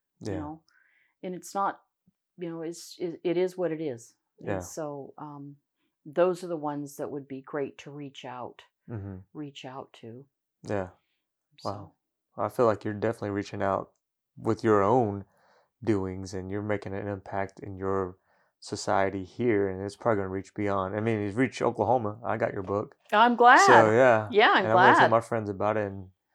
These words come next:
Speaker 2: it's gonna spread. So you're doing a really
Speaker 1: Yeah.
Speaker 2: good, an, actually an awesome thing.
Speaker 1: Thank you.
Speaker 2: Yeah, absolutely.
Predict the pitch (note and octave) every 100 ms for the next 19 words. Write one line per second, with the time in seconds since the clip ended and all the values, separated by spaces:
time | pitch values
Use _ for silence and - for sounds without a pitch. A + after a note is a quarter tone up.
0 | _ _ - A2+ A2+ G#2+ - - A#2+ G2+
1 | F#2+ - G#2 F#2+ G2+ A#2 A2 A#2 A#2+ A#2
2 | G#2+ A2 G#2 G#2+ G#2+ G2 G#2 G#2 G#2 -
3 | - A#2+ A#2+ A#2+ B2+ - G2+ G#2 A2 G#2
4 | G2+ F#2 - E2 - _ _ _ _ _
5 | G#3 E4 - B2 - A2 A2+ G2 G#2+ A2
6 | - G#2 A2+ F#2+ F#2